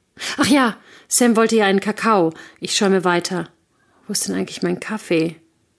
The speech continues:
Und warum riecht's hier so streng? <gasps> Scheiße, der Kaffeekocher kokelt vor sich hin. Ich hatte das Wasser vergessen. Und genau in diesem Beispiel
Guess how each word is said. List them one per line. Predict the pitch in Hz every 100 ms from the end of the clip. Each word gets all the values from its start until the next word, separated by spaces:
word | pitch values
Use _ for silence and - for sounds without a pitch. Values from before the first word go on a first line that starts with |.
| _
Und | - 180
warum | 190 185
riecht's | 208 233 - -
hier | 196
so | 180
streng? | 185 - - 180 175 - - 523
<gasps> | 539 539 415
Scheiße, | - 302 240 262 233 247 -
der | 285
Kaffeekocher | 269 - 294 311 - 240 226
kokelt | 220 247 233 220
vor | 240
sich | 214 226
hin. | 226 220 - - _ _ _ _ _
Ich | 220 214
hatte | 208
das | 185 185
Wasser | 180 180 196
vergessen. | 208 220 202 208 - _ _ _ - -
Und | 240 240
genau | 277 320 349
in |
diesem | 285 269 247
Beispiel | 214 220 - 202 247